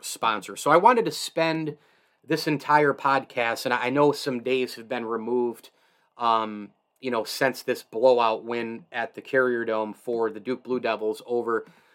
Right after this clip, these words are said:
the Syracuse Orange, but I wanted to kinda just add my thoughts on the game, uh, recap it a little bit,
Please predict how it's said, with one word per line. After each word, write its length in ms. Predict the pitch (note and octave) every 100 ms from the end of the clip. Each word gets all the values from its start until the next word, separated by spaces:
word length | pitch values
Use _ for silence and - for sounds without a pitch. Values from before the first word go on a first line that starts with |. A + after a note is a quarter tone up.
| _
the 60 | -
Syracuse 560 | - D3 C3+ C3+ A#2+
Orange, 300 | B2+ C3 A#2+
but 100 | -
I 60 | B2
wanted 300 | B2+ D#3+ D#3
to 60 | C#3
kinda 340 | - C#3 B2
just 280 | A#2 A#2+ - _ _ _ -
add 260 | C3 C3+
my 220 | A#2+ B2 B2+
thoughts 480 | - C3 B2 - -
on 160 | A#2+ A#2+
the 60 |
game, 460 | A#2 B2+ B2 B2 B2+ - - _ -
uh, 240 | B2 A#2+
recap 680 | B2 B2+ D3+ - D3+ C#3 C#3
it 100 | C3
a 60 | C3
little 220 | B2+ B2
bit, 320 | A#2 A#2+ A#2